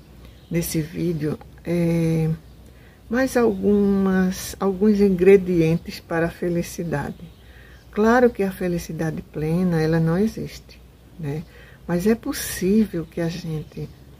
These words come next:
dentro das nossas possibilidades, dentro da nossa vida, na nossa casa, na, na comunidade, onde quer que a gente esteja, é,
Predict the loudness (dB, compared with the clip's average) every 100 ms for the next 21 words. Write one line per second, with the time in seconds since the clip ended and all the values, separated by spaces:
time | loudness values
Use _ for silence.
0 | -20 -20 -20 -20 -20 -20 -20 -20 -16 2
1 | 4 6 2 -4 -2 -2 0 0 0 -2
2 | -8 -8 -10 -10 -10 -8 -8 -8 -8 -6
3 | -6 -8 -10 -14 -18 -20 -20 -20 -20 -18
4 | -14 0 2 4 2 -2 -4 -2 0 0
5 | -2 -6 -10 -8 -8 -6 -4 -2 0 0
6 | -2 -6 -14 -14 -10 -6 -6 -6 -6 -4
7 | -4 -4 -4 -4 -4 -6 -6 -2 0 0
8 | -2 -2 -2 -4 -4 -6 -6 -12 -20 -20
9 | -20 -8 -2 0 0 0 -4 -4 -4 -6
10 | -6 -10 -14 -8 -2 -2 -2 -6 -10 -10
11 | -18 -20 -20 -20 -20 -20 -20 -12 -4 -2
12 | 0 -2 -2 -4 -6